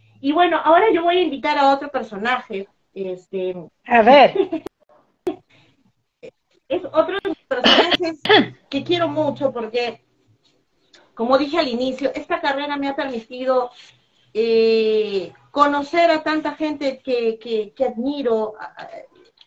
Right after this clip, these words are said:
Speaker 1: y que a veces, eh, digo, no pensaba conocerla, ¿no? Como es tu caso, ¿no? En, este, en esta oportunidad.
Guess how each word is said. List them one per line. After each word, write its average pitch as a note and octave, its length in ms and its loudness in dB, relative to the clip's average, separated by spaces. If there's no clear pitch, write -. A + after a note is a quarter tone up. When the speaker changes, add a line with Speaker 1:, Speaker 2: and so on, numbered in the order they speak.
Speaker 1:
y A3 180 -12
que B3+ 360 4
a A#3+ 120 -2
veces, D4 560 -4
eh, A3 840 2
digo, C4 640 -4
no C#4+ 260 2
pensaba C4 540 -2
conocerla, G#3+ 600 -6
¿no? C4 220 -8
Como C4+ 200 -2
es C#4 80 -10
tu C4+ 120 -8
caso, G3 380 -6
¿no? G#3 160 -6
En, G#3 560 -12
este, G3+ 640 -12
en G3 80 -8
esta G#3+ 180 -14
oportunidad. A3 600 -6